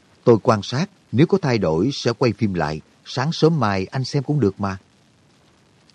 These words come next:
Trang một Cường Ba nói, "Không cần, tận mắt nhìn vẫn tốt hơn. Quay phim á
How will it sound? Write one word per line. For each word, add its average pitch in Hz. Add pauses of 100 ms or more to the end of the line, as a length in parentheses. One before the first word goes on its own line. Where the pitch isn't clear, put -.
(160)
Trang 143
một 127
Cường 85
Ba 82
nói, 85 (800)
"Không -
cần, 80 (600)
tận 101
mắt 175
nhìn 92
vẫn 92
tốt -
hơn. 117 (460)
Quay 127
phim 123
á 131